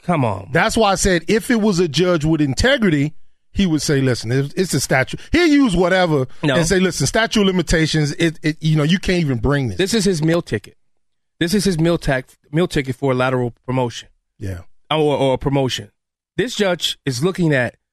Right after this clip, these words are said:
Speaker 1: "Hey, I wanna sit on either one of the appeals court, or, or I, or I may wanna one day be on the Supreme Court and be known as the judge that can, that had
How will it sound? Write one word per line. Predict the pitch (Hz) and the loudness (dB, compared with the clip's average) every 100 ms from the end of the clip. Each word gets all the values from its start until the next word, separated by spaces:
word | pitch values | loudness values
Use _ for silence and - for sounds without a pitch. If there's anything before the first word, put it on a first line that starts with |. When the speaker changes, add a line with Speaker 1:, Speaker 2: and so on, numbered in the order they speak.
| _ | _
Speaker 1:
"Hey, | - 185 | -2 0
I | 135 175 | 2 2
wanna | 214 147 | 2 0
sit | - 175 160 | -2 0 2
on | 147 135 131 | 0 -2 -4
either | 143 135 | -2 -2
one | 135 135 | 0 -2
of | 120 | -2
the | 117 | -4
appeals | - 185 202 202 196 | -2 0 2 0 -2
court, | - 185 170 - - | -2 -2 -2 -8 -4
or, | 165 147 | 0 0
or | 135 | 2
I, | 143 139 | 0 0
or | 156 180 | 0 0
I | 262 302 | 2 2
may | 226 226 | 0 2
wanna | 226 240 | 2 2
one | 214 247 | 2 2
day | 233 226 - _ _ | 0 0 -4 _ _
be | 185 208 | 0 0
on | |
the | 208 | 0
Supreme | 180 214 214 | -2 0 0
Court | 202 196 165 | 0 -2 -2
and | 170 | 0
be | 202 | 2
known | 202 233 254 | 2 2 0
as | 240 | 0
the | 240 | -2
judge | 175 269 330 254 202 - - _ _ - | 0 2 2 0 -2 -6 -12 _ _ -4
that | 175 | -4
can, | - 170 165 | -2 -4 -2
that | 190 | 0
had | 175 190 165 | 2 0 -4